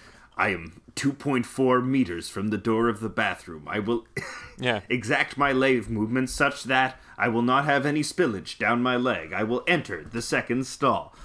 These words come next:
Speaker 1: I will remove my trousers." I will, yeah.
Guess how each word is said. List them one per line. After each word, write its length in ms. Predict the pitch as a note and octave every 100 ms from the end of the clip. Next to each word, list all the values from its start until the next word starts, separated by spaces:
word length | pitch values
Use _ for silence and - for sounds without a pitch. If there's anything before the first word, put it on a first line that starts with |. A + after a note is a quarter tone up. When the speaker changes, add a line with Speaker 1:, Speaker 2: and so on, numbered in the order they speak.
| - -
Speaker 1:
I 140 | G#2+
will 160 | A#2+ C#3
remove 640 | C#3+ D3+ D3+ C3 D#2 -
my 160 | F#2 F#2
trousers." 520 | - F#2+ E2 - - - - -
I 140 | F2+
will, 160 | F2 E2+ -
yeah. 220 | F2